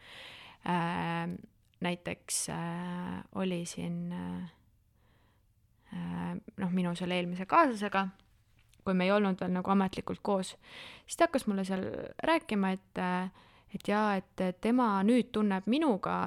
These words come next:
esimest korda üle pika aja üldse, et ta ei taha nagu mitme naisega korraga väljas käia.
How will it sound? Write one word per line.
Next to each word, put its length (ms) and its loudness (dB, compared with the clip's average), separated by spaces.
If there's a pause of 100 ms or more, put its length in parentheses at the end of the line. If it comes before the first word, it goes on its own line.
esimest 440 -2
korda 340 -2
üle 120 -2
pika 520 -4
aja 160 2 (100)
üldse, 460 -4 (380)
et 120 -6
ta 80 4
ei 80 4
taha 380 2
nagu 160 -4
mitme 320 -4
naisega 420 -4
korraga 400 0
väljas 380 -4
käia. 400 -2